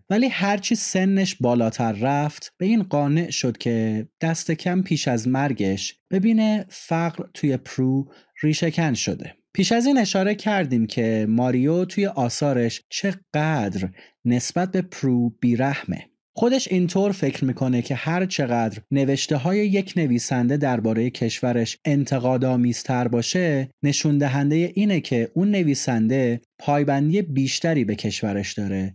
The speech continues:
چون تو قلمرو ادبیات خشونت دلیل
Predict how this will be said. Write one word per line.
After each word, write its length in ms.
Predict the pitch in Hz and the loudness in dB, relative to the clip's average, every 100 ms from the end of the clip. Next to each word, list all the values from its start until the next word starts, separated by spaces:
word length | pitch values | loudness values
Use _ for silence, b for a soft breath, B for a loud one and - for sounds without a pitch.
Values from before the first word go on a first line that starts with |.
| _ | _
چون 400 | - 170 170 175 | -2 0 2 0
تو 100 | 170 | 0
قلمرو 640 | 139 117 123 123 131 170 156 | 0 0 2 2 0 0 0
ادبیات 720 | 135 123 113 117 117 120 - b b | 0 0 2 2 0 -2 -8 b b
خشونت 640 | - 127 113 - 117 117 160 - | -4 -2 -2 0 0 0 -2 -2
دلیل 360 | 107 107 123 | -2 0 0